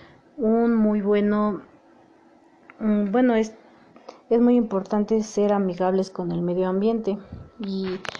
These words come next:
para ello fue creada la logística sustentable para que las empresas la puedan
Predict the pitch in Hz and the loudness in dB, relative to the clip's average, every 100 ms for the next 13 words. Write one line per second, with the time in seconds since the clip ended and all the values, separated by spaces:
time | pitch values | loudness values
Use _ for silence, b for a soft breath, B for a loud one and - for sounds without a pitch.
0 | B - 208 190 190 196 208 202 202 196 | B -6 -2 2 4 4 2 0 -2 0
1 | 185 180 180 185 185 170 165 B B _ | 0 2 2 2 0 -2 -6 B B _
2 | 185 185 202 - 202 202 196 - 190 185 | -6 -4 -8 -8 -6 -4 -6 -8 -4 -4
3 | 180 190 190 196 190 165 165 175 170 170 | -2 0 0 0 -2 -4 -4 -4 -4 -4
4 | 180 170 180 185 185 175 170 - 180 180 | -6 -2 -4 -2 -2 -2 -4 -2 0 2
5 | 185 190 | 0 -2